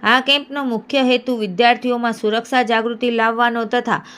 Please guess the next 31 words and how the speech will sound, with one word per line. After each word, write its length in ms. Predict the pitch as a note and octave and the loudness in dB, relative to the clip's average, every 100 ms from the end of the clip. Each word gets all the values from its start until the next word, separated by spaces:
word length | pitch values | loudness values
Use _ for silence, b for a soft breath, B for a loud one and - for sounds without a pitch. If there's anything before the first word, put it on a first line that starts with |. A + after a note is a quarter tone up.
| B | B
આજના 420 | - G#3+ A3+ C#4+ C#4+ | 2 2 4 0 2
યુગમાં 460 | C4+ B3+ B3+ B3 G#3+ | 0 0 0 2 0
સોશિયલ 400 | G#3+ C4+ B3+ A#3+ | -2 0 0 0
મીડિયા 360 | A#3 A#3+ A#3+ | 0 2 2
દ્વારા 300 | A#3 A#3 A#3 A#3 | 2 2 0 0
થતા 260 | G3+ A#3 G#3 | 0 2 2
વિવિધ 320 | G#3+ B3+ G#3 | 0 0 -2
દુરુપયોગ 460 | A3+ A#3 A3 A#3 A3+ | -2 -2 -2 0 0
વિશે 340 | A3 A3 A#3 | 0 0 0
માહિતગાર 460 | G3+ F#3+ G3 G#3+ A#3+ | 0 -2 0 2 2
કરવાનો 500 | A#3 G3 G3+ G#3 G#3+ | 0 -2 -2 -2 -2
હતો. 340 | G3 F3+ D#3+ D3+ B B B - | -2 -4 -8 -10 B B B 0
આ 200 | A#3+ C#4 | 2 2
ત્રિદિવસીય 800 | C#4+ C#4+ A#3 C4 C4+ C4 C4+ B3+ | 0 -2 -2 0 2 2 0 2
કેમ્પ 440 | A3 A3+ A#3 A#3 | 0 -2 -2 0
દરમિયાન 420 | A3+ A#3 A3+ D#3+ D#3 - b - | 2 2 -2 -4 -6 -18 b -6
ડી 240 | F#3+ B3 | -2 2
આઈ 180 | C#4 C#4+ | 4 4
હેતલબેન 580 | A3+ G#3+ B3 B3+ B3+ B3+ | 2 0 0 0 -2 -2
અને 180 | A#3 A#3 | -2 -4
શૈલેષભાઈ 640 | A3 G#3 G#3+ A#3+ G#3+ A#3+ A#3 | -2 0 0 0 0 -2 0
તેમજ 340 | A#3+ A#3+ F#3 D#3+ | -2 0 -2 -6
સી 260 | - A#3+ A#3+ | -10 -6 -6
પી 180 | C4+ C#4 | 0 2
ઓ 60 | C4+ | 2
કિરણબેન 580 | B3 A3+ B3 B3 B3 - | 0 -2 -2 -2 -4 -4
અને 160 | A3+ A3 | -4 -2
ભરતભાઈ 540 | F#3+ G#3 G#3+ A#3 A#3 A#3 | 0 0 0 0 -2 0
ખાસ 300 | G#3+ A#3+ A#3+ | 2 2 0
ઉપસ્થિત 600 | A3 A3 A3 - A3 A#3+ | -4 -6 -6 -8 -2 2
રહી 200 | B3+ F3 | 2 0